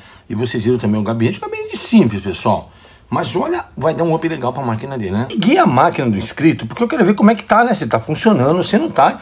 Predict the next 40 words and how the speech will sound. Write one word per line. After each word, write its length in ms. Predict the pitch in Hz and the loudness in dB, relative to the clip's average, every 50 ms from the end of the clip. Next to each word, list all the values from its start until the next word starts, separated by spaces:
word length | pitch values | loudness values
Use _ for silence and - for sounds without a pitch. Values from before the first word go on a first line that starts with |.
| - - - - - | -14 -18 -20 -16 -8
Eu 100 | - 151 | -4 0
recomendo 380 | 143 196 196 - 202 190 202 220 | 0 0 2 2 4 4 4 4
a 40 | 277 | 2
vocês 360 | 240 180 - - 190 190 151 | 0 -2 2 2 2 2 2
aí 100 | 147 160 | 2 0
que 120 | - 127 113 | 0 -2 -2
tem 160 | 113 - 139 | -2 0 0
o 80 | 139 110 | 0 0
Lab, 360 | 92 95 110 131 139 110 107 | 2 4 4 4 4 2 0
que 80 | 95 | -6
tem 100 | 95 - | -6 -6
assistência 340 | 127 117 - 117 113 - 95 | -6 -4 -4 -4 -4 -4 -4
técnica, 360 | - - 147 160 330 359 370 | -2 -2 -2 -2 -2 -4 -2
lógico, 220 | 339 - 113 107 - | 0 0 0 0 0
tem 80 | 123 | -6
que 120 | 110 - 233 | -2 -2 -2
ligar 200 | 233 - 120 107 | 0 2 2 2
a 40 | 85 | 2
máquina 220 | 82 101 104 - | 0 -4 -6 -4
pra 100 | - 214 | -4 -4
ver 60 | 220 | -4
se 60 | - | -4
tá 60 | - 339 | -6 -10
tudo 180 | - - - | -10 -8 -6
certo, 380 | - - - - 123 110 - - - | -4 -2 0 0 0 0 -2 -4 -2
antes 180 | 123 104 101 | -2 -2 0
de 60 | 101 | -2
você 180 | 107 117 - 127 | -4 -6 -6 -4
desmontar, 580 | 123 110 110 151 202 330 - - 170 127 - - - - - _ _ | -4 -2 0 0 0 0 0 -2 -2 -2 -4 -12 -20 -20 -20 _ _
beleza? 400 | - 196 233 190 196 - 98 - - - - - - - - - 208 - | -2 0 4 4 2 2 0 -6 -14 -20 -20 -20 -18 -14 -10 -10 0 4
Olha, 280 | 165 151 123 95 85 - - - - - - - - - - | 4 4 4 4 0 -4 -12 -16 -18 -16 -16 -16 -16 -8 -6
eu 80 | 143 127 | -4 -4
só 220 | - - - 240 | -4 0 0 0
encosto, 480 | - 262 - - - 208 202 - - 175 | 0 0 -4 2 4 4 4 4 2 -2
eu 60 | - | 0
passo 320 | - 196 185 - - 170 | 2 0 0 0 0 -2
a 20 | 160 | -2
mão 100 | 165 - | -2 -2
e 80 | - 147 | -2 -2
liga. 140 | 117 110 | -4 -4